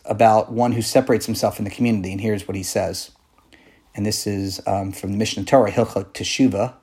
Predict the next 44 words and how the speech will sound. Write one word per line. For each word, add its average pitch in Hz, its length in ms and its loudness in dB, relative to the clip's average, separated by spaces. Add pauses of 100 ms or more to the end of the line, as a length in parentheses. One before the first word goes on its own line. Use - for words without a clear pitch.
(120)
chapter - 380 -4
three 107 160 -6
eleven. 107 360 0 (840)
"Even 220 220 8
though 208 120 10
he 196 100 4
commits 170 380 4
no 165 140 8
transgression, 131 760 2
he - 120 -2
remains 131 340 6
separated 123 540 4
from 110 140 0
the 107 60 0
congregation 101 500 0
of 120 80 4
Israel, 147 360 0 (580)
does 110 120 0
not 127 160 8
observe 131 360 6
the 131 60 4
commandments 113 360 0
together 117 340 4
with 110 160 2
them, 139 280 2 (400)
does 107 140 -2
not 135 160 8
include 156 260 4
himself 139 440 6
in 131 120 4
their 160 120 6
troubles, 117 540 4 (240)
nor 131 200 6
afflict 160 420 2
himself 127 460 4
on 110 180 2
their 113 100 2
fast 98 300 0
days." - 380 -6 (560)
But 123 140 4
follows 156 380 6
his 143 120 2
own 131 220 6
path 127 460 2